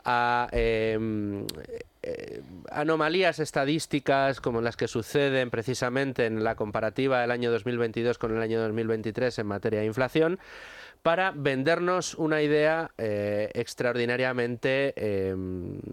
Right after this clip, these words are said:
kafkiana, y es que, eh, estamos en un país, y esto llevan repitiéndolo constantemente, que, según nos dicen, crece más que, que nuestros socios europeos, crea más empleo que nuestros socios europeos,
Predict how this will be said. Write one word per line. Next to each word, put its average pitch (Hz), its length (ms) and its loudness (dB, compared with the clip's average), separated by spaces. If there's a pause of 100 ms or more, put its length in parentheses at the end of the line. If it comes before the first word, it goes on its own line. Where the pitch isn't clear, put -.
(280)
kafkiana, 104 520 -2
y 101 120 -2
es 110 120 -4
que, 131 340 -4
eh, 98 380 -6
estamos 127 560 -2
en 123 120 -2
un 123 140 -2
país, 135 540 -2 (280)
y 120 140 0
esto 117 240 0
llevan 117 300 0
repitiéndolo 110 960 -2 (280)
constantemente, 123 1080 -2 (760)
que, 143 260 0
según 123 300 -2
nos 127 160 -2
dicen, 151 440 -2
crece 151 360 0
más 160 340 -2
que, 101 600 -2
que 101 600 -2
nuestros 104 360 -4
socios 120 320 -4
europeos, 139 600 0
crea 143 320 0
más 123 220 -4
empleo 135 500 2
que 110 120 -4
nuestros 98 320 -6
socios 107 300 -4
europeos, 131 600 -2